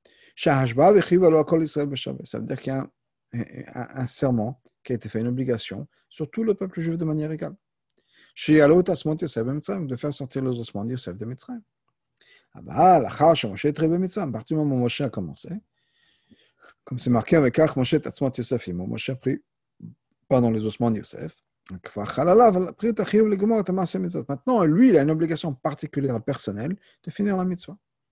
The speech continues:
Et Kevan, je le explique, le Gomer, étant donné qu'il n'a pas pu finir. Mitzvah d'Aones, parce qu'il y avait ce Aones là. Comme moi, Ben Israël, c'est le peuple juif qui l'a fini. La Chen, Ikat Hashemah, c'est pour ça que le nom de cette mitzvah est sur le peuple juif.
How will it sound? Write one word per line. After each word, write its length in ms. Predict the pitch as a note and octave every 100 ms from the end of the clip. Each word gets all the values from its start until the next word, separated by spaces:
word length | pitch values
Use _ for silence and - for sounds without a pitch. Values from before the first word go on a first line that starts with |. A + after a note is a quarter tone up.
| _ _ _ _ _ - - _ - -
Et 80 | -
Kevan, 340 | - G2+ D#3
je 120 | F3 -
le 60 |
explique, 280 | A#2 - E3+
le 80 | C#3
Gomer, 220 | B2 A#2
étant 120 | C#3+
donné 120 | E3
qu'il 100 | C#3+
n'a 80 | C3+
pas 140 | C3 B2+
pu 100 | A#2
finir. 400 | - - _ _ _ _ _ _ -
Mitzvah 240 | G#2+ D3+
d'Aones, 340 | C3 A2 F#2+ C3 -
parce 140 | A#2
qu'il 100 | -
y 60 | A2+
avait 140 | A2
ce 160 | G#2 F#2+
Aones 180 | F2+ D#2 - -
là. 80 | G3 _ _ _ _ -
Comme 160 | G#2+ G2+
moi, 140 | D#3
Ben 120 | C#3+
Israël, 260 | A#2+ - B2
c'est 120 | -
le 80 | A2+
peuple 260 | - - B2
juif 160 | B2
qui 80 | -
l'a 80 | -
fini. 220 | - B2
La 100 | A#2+
Chen, 240 | - A3
Ikat 220 | F#3 F3+ F3
Hashemah, 300 | F3 G3+ E3+
c'est 120 | -
pour 120 | C3+
ça 120 | D3+
que 140 | D#3+ C#3
le 80 | C3+
nom 340 | E3 C#3+ C#3+ _ _ _ _
de 40 | B2
cette 200 | C#3 C3
mitzvah 220 | A2+ C#3+
est 40 |
sur 140 | A#2 C3+
le 80 | -
peuple 200 | - _
juif. 340 | - _ _